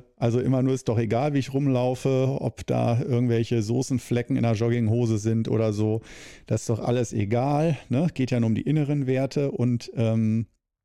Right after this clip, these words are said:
mein Meister, der ist nicht immer nur im Anzug rumgelaufen. Also wenn es klar war, das ist ein freier Tag oder so, da hat er auch schon mal seinen Mickey-Maus-Schlafanzug angezogen und dann haben wir zusammen Fernsehen geguckt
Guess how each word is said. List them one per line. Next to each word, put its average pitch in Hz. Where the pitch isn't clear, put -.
mein 113
Meister, 120
der 110
ist -
nicht 135
immer 107
nur 104
im 95
Anzug 123
rumgelaufen. 90
Also 95
wenn 101
es 101
klar 104
war, 107
das 104
ist -
ein 110
freier 95
Tag -
oder 131
so, 120
da 104
hat 117
er 117
auch 117
schon -
mal 113
seinen 107
Mickey-Maus-Schlafanzug 135
angezogen 135
und 127
dann 120
haben 123
wir 117
zusammen 117
Fernsehen 123
geguckt -